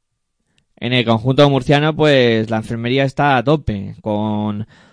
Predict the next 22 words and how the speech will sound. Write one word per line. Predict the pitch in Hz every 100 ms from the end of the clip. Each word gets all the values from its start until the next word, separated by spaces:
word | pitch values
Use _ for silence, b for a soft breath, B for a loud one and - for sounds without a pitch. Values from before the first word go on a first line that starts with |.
| b
José | - 117 135
Ángel | 127 139
Antelo | 131 131 139 135
que | 131 131 127
baja | 131 135 135
por | 131 131
una | 127
sobrecarga | 123 123 123 131 127
en | 127
el | 123
tendón | 127 123 127
de | 123
Aquiles, | 120 165 175 185 185 175 - b b b b b 110
Alberto | 110 117 120 127
Martín, | 120 107 135 135 123
que | 131 123 120
sigue | 131 127 123 123 120 120
recuperándose | 120 123 123 120 123 -
de | 123
su | 117 120 117
grave | 117 120
lesión, | 120 123 160 170 180 185